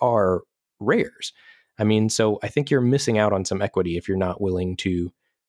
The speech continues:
take a chance on these build around rares and try to figure it out for yourself. And then once you maybe hit or miss in this set, it also gives you experience for how to weigh those types of cards in future sets. I mean, it's gonna be different cards, but it's gonna be the same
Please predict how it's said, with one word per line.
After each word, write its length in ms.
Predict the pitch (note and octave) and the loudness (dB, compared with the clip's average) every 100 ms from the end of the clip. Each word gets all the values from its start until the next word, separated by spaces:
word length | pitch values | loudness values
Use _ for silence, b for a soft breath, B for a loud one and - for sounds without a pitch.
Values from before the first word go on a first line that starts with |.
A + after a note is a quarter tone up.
| _ | _
take 220 | - A#2 | -4 -2
a 60 | G#2+ | -2
chance 360 | - G#2 G2 | 0 0 0
on 80 | F#2+ | 0
these 120 | F#2 | 0
build 200 | F#2 G2 | 0 2
around 260 | F#2+ F#2+ F#2 | 2 2 2
rares 400 | F#2 F#2 F#2 F#2 | 2 2 2 0
and 160 | - G2 | -2 -4
try 140 | A#2+ | 0
to 80 | A#2 | 0
figure 220 | - C#3 | 0 0
it 60 | D3+ | 2
out 140 | - | 0
for 60 | A2+ | 0
yourself. 320 | A2 D3 - | 0 -2 0
And 100 | C#3 | 0
then 120 | D#3+ | 0
once 260 | F3+ A3+ - | 0 0 0
you 300 | F#3 D3+ A#2+ B B - | 2 2 0 B B -2
maybe 240 | B2 B2 | 0 2
hit 240 | A2 C#3 C#3 | 0 -2 0
or 120 | A#2 | -2
miss 500 | G2+ D#3 C#3+ - - - _ _ _ _ | 0 2 0 -2 -8 -12 _ _ _ _
in 180 | B2 A#2+ | -2 2
this 200 | B3+ - | 0 0
set, 360 | - F#2 G2 - - | 0 0 -2 -4 -4
it 120 | F3 | 0
also 300 | F#3+ B3+ - | 0 0 0
gives 340 | C3+ C3 C3+ | 0 -2 2
you 80 | A#2+ | 0
experience 580 | G#2 - - C3+ A#2 G2+ | 0 -2 0 2 2 2
for 140 | G#2 | -2
how 140 | - G2+ | 0 0
to 80 | |
weigh 360 | F#2+ F#2 G2+ G2+ | 0 2 2 2
those 220 | F#2+ F#2+ | 2 0
types 260 | - G2+ - | 0 -2 -4
of 100 | - | -4
cards 280 | G3+ C#3 - | 0 0 0
in 120 | F3+ | -4
future 280 | - D#3+ F#3 | -4 -4 -6
sets. 300 | - - - | -8 -8 -4
I 40 | |
mean, 120 | D#3 | 0
it's 80 | F3 | 0
gonna 140 | E3+ D3 | 0 0
be 80 | |
different 320 | B2 C#3 A#2 - | 0 0 -2 -2
cards, 380 | C#3+ B2+ F#2+ | -2 -2 -2
but 100 | F2+ | -2
it's 100 | G#2 | -4
gonna 160 | - A#2 | 0 -2
be 80 | G#2 | 0
the 100 | F#2 | 0
same 520 | - A2 G#2 G2 F#2+ | -2 0 0 0 -2